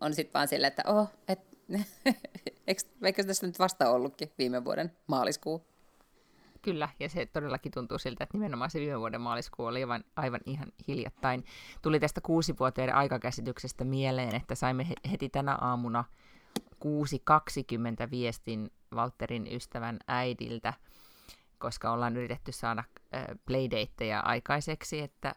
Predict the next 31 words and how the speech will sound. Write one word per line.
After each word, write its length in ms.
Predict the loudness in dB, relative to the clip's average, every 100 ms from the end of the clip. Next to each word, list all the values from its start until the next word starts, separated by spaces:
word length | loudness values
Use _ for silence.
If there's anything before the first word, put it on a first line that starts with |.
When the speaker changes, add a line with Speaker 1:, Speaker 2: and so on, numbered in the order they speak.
| -8
Speaker 2:
että 140 | -10
pojat, 440 | -6 -4 -6 -8 2 2 2 -4 -10 -16 -20 -20 _ _ _ _ -8
pojat 200 | -6 -4
voisivat 320 | -8 -8 -8 -8
leikkiä 260 | -6 -6
päiväkodin 540 | -2 -2 -2 -6 -6 -2
jälkeen. 520 | -2 -2 -4 -4 -6 -16 -20 -20 -20 -20 -6
Ja 120 | -2
nyt 160 | -2 2
on 80 | 6
ollut 200 | 6 4
kaiken 280 | 0 0
maailman 320 | 0 2 0 -2
niinku 260 | -6 -8 -4
uimakoulua 840 | -4 -4 -2 0 0 0 2 2
ja, 160 | 0 -4 -10 -12 -10 -10
ja 260 | -6 -4 -6 -8 -12 -12 _ -8
on 140 | -4 -2
ollut 220 | -2 -4
vähän 300 | -4 -4 -4
nuhasta 420 | -2 -4 -4 -4
nenää 400 | -4 -4 -4 -4
ja 160 | -4 -6
on 80 |
joutunut 340 | -6 -8 -4 -4
olemaan 180 | -4 0
tarhasta 460 | 0 0 -6 -8 -4
poissa. 380 | -2 -2 -6 -8
Ja 60 |
tiedätkö, 240 | -6 -6 0
kaikenlaisia 520 | 0 4 2 2